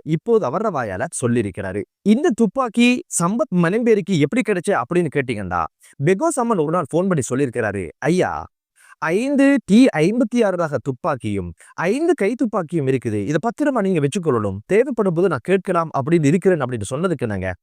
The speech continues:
"மல்லி தாங்க" அப்படின்னு சொல்லி பத்திரமாக வாங்கி, இவர மல்லி இருக்கிறார் இல்லையா, பியால் மனம்பேரி, அவர்ட்ட பத்திரப்படுத்த சொல்லி கொடுத்தாராம். அவரு அவருடைய உறவுக்காரர் வீட்டுல அதை பத்திரமா வச்சாராம். போலீசாரெல்லாம் நெருங்க முடியாது இல்லையா?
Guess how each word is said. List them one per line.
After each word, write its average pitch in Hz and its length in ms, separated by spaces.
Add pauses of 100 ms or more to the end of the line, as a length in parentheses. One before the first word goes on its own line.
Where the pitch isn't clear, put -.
(560)
"மல்லி 240 300
தாங்க" 220 360
அப்படின்னு 165 360
சொல்லி 107 420
பத்திரமாக 170 560
வாங்கி, 120 320 (220)
இவர 277 320
மல்லி 220 260
இருக்கிறார் 196 360
இல்லையா, 180 280
பியால் 190 320
மனம்பேரி, 180 500 (180)
அவர்ட்ட 147 360 (340)
பத்திரப்படுத்த 190 600
சொல்லி 117 280 (160)
கொடுத்தாராம். 139 560 (200)
அவரு 180 360 (120)
அவருடைய 151 400
உறவுக்காரர் 170 640
வீட்டுல 123 260 (100)
அதை 165 200
பத்திரமா 185 420 (140)
வச்சாராம். 123 480 (400)
போலீசாரெல்லாம் 202 540
நெருங்க 202 260
முடியாது 170 320
இல்லையா? 123 220